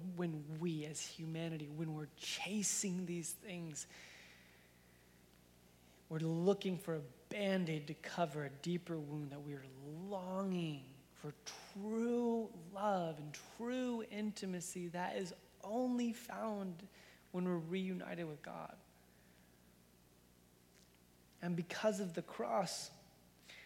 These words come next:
not only is that available to me, I get to walk in with confidence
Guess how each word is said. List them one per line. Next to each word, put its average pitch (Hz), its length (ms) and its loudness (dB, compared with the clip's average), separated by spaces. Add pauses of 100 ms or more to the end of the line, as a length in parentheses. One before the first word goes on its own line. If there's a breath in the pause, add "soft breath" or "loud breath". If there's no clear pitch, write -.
(140 loud breath)
not 202 240 6
only 226 320 4
is 214 100 2
that 196 140 10
available 175 960 2
to 214 240 -4
me, 240 320 0 (1400 loud breath)
I 196 140 4
get 202 200 2
to 185 100 0
walk 180 520 6
in 175 180 0
with 131 120 -10 (120)
confidence - 1120 -4